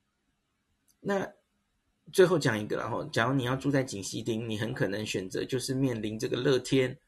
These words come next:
还有这个东武的选择吼。我觉得其实他们定位是不一样的旅馆吼，因为乐天比较就是，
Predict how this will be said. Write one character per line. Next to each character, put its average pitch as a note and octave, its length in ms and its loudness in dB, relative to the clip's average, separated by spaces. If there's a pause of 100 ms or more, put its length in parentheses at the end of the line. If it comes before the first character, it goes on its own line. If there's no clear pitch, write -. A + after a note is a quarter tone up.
(320)
还 A2+ 160 -4
有 A2+ 140 0
这 B2 100 -4
个 B2 100 0
东 C3 280 2
武 A#2 340 -4
的 - 80 -2
选 F#2+ 240 2
择 G2+ 260 2
吼。 A2+ 220 -2 (1400)
我 C3+ 100 0
觉 E3+ 120 8
得 A#3 60 4
其 F#3 140 0
实 F3 40 0
他 G#3 120 2
们 D3 160 2
定 D3+ 180 4
位 C3+ 100 6
是 C#3 80 -2
不 B2+ 200 -2
一 A2+ 60 -2
样 G#2 140 0
的 F#2+ 60 -6
旅 C#2+ 160 -6
馆 - 320 -10
吼， - 180 -14 (520)
因 D3+ 80 2
为 E3+ 60 4
乐 F3+ 100 6
天 D3+ 240 2
比 A2 100 -2
较 B2+ 220 4
就 A#2+ 120 0
是， - 360 -4